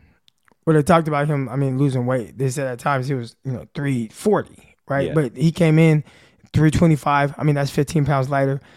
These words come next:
Speaker 1: Listen, I've, I've slimmed down a lot right now, and I got on the bench press today. I was just doing, um, sets of, uh,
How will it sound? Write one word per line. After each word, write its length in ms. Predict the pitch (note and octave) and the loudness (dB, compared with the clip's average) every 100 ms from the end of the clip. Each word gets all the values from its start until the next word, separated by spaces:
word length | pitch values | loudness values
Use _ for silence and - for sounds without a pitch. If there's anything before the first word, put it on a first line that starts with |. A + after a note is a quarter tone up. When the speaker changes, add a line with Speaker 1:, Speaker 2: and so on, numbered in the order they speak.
| - _ - | -20 _ -8
Speaker 1:
Listen, 340 | F#3 F#3+ C#3+ C3 | -4 -2 -4 -6
I've, 380 | B2 F3+ E3+ E3+ _ | -2 -2 -2 -12 _
I've 200 | E3 F#3 | -4 -4
slimmed 280 | F3 F#3 F3 | -4 -8 -6
down 280 | D#3+ D#3 D#3 C#3 | -6 -6 -8 -10
a 80 | |
lot 280 | C#3 C#3+ D3+ | -6 -4 -2
right 180 | E3 D#3+ | -4 -4
now, 300 | E3+ F3 F3 _ _ _ _ _ - | -6 -6 -8 _ _ _ _ _ -6
and 400 | E3 D3+ C#3+ C3+ | -4 -4 -6 -8
I 160 | C#3 | -8
got 160 | D3 D3+ | -4 -4
on 100 | D3+ | -6
the 60 | |
bench 240 | C#3 D#3+ D#3 | -6 -8 -8
press 180 | E3 D3+ | -12 -10
today. 240 | E3 D#3 | -6 -4
I 80 | C#3 | -6
was 100 | C#3 | -8
just 200 | D3 C3+ | -12 -8
doing, 360 | D3+ D3 C3+ - | -8 -6 -10 -14
um, 400 | C#3 C3+ A#2+ B2+ _ | -14 -12 -14 -18 _
sets 340 | - D#3 C#3 | -10 -10 -10
of, 240 | C3+ B2 _ _ _ _ - | -14 -16 _ _ _ _ -16
uh, 220 | C#3+ | -14